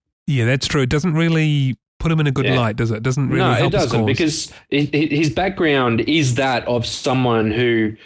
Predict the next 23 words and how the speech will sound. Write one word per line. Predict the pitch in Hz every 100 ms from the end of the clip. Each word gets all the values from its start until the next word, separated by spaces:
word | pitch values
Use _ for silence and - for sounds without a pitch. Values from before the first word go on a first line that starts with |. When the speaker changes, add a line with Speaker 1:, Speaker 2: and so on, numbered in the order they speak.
| - _ _
Speaker 2:
deceives | 123 143 - 147 139 131 107 107 -
often, | 117 - 113 175 - _ _ _ -
if | 113 123
I | 107
can | 117 107 98 - -
couch | - 123 104 -
it | 107
that | 107 104
way. | 101 98 170 190 - - -
So, | - 139 127
i-, | 120 98 - 127 123
is | - 123
it | 127 85
beyond | 123 123 131 123
the | 117
realm | 123 120
of | 107
possibility | - 120 120 107 117 120 117
that | 107 113 - -
because | 101 143 117
he's | 117 95
so | - - 127 113 104
practiced | - - 160 - 143 214 - - -